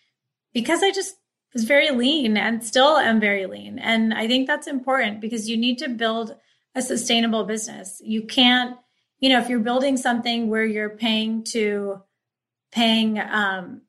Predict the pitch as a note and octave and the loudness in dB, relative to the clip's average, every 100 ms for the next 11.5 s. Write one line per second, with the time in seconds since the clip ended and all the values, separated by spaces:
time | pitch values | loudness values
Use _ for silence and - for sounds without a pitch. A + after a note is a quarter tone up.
0 | _ _ - A#3 A3+ A3+ G#3+ G#3+ G#3 G3 | _ _ -6 -4 -2 -2 -2 -4 -10 -10
1 | F#3+ F#3 D4 C#4 C4 A#3+ A#3 A#3 - _ | -10 -4 4 6 6 4 0 -4 -20 _
2 | _ _ - A3+ G#3+ G#3+ G#3 G3+ G3+ G3 | _ _ -6 0 2 2 2 2 0 -4
3 | G#3+ G#3 G#3+ G#3 G#3 G#3+ A3+ G3+ - _ | -6 -4 -2 -2 -2 -2 -2 -6 -12 _
4 | _ A3+ G#3 G#3 G#3 G3+ G3 G#3 G3+ G3 | _ -4 -4 -4 -6 -6 -4 -2 0 0
5 | F#3+ F#3 - - G3+ G3 G3+ F#3+ G3 F#3+ | -2 -6 -10 -6 -6 -6 -6 -6 -4 -4
6 | F#3 F#3 F#3 _ _ _ _ _ _ _ | -4 -6 -8 _ _ _ _ _ _ _
7 | _ _ _ A3+ G#3 G#3 G#3 - G3+ G3+ | _ _ _ -4 -4 -2 -6 -4 -2 -2
8 | G3 F#3+ F#3 G3+ G3 G3 F#3 - G#3+ G3 | -2 -4 -4 -8 -6 -6 -6 -10 -4 -4
9 | F#3+ F#3+ F#3+ F#3+ F#3+ F#3+ F#3+ F#3+ F#3 F#3 | -2 -4 -4 -4 -4 -4 -6 -10 -12 -12
10 | - - G#3 G3+ G3 F#3+ F3+ - F3+ F#3+ | -12 -6 -4 -4 -6 -10 -12 -10 -6 0
11 | C4 B3+ A#3 A3 | 2 2 0 -4